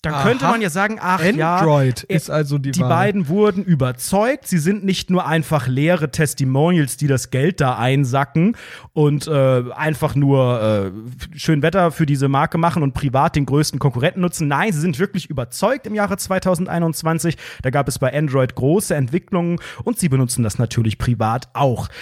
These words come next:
Speaker 1: wenn sie mit ihrem Gesicht dafür stehen. Könnte man denken. So, jetzt habe ich letzte Woche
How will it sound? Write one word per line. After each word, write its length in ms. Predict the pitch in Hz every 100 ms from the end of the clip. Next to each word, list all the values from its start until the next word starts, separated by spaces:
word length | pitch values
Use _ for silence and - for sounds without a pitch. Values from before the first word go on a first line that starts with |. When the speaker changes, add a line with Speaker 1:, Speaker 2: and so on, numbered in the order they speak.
| -
Speaker 1:
wenn 160 | - 127
sie 80 | 120
mit 120 | 120
ihrem 200 | 127 123
Gesicht 320 | 120 123 -
dafür 200 | 120 117
stehen. 320 | 113 117 104
Könnte 280 | 107 185 233
man 160 | 220 196
denken. 340 | 123 110 104 - - -
So, 240 | - 151 104 -
jetzt 260 | 143 - 139
habe 240 | 208 214
ich 280 | 143 160 - _
letzte 420 | 135 175 - 175
Woche 380 | 135 131 127 160